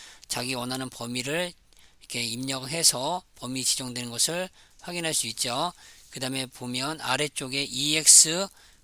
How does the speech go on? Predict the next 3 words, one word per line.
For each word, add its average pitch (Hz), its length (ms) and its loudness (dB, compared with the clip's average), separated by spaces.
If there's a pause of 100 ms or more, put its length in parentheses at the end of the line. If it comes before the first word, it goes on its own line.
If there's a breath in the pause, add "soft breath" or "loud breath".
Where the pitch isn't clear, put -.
공일이라는 131 1040 -2 (320 soft breath)
파일을 160 400 -4
이용해서 120 640 -4